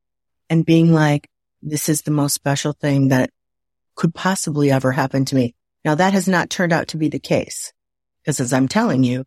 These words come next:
I've never been happier than I am right now, but that was the setup. And that's what I'm sharing with all of you. Whatever's going on in your life right now is the setup.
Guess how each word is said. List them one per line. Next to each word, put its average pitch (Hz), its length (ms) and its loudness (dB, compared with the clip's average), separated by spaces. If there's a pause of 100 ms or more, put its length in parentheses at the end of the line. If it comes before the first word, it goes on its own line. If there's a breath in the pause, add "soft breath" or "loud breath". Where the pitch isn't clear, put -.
(280 soft breath)
I've 139 140 -2
never 147 260 -2
been 139 180 0
happier 143 360 -2
than 135 160 0
I 131 60 2
am 135 200 0
right 120 180 -4
now, 139 520 -4
but 160 500 -2 (640)
that 175 240 0
was 190 260 2
the 165 140 -2
setup. 202 520 -2 (540)
And 160 200 2
that's 170 280 0
what 180 100 0
I'm 156 120 0
sharing 151 400 0
with 143 160 -4
all 147 200 -2
of 147 100 -6
you. 165 220 -2
Whatever's 208 640 -2
going 190 380 2
on 180 200 0
in 180 120 0
your 160 140 0
life 160 340 -2
right 160 200 -2
now 139 460 0 (600)
is 180 240 2
the 175 200 -2
setup. 202 680 0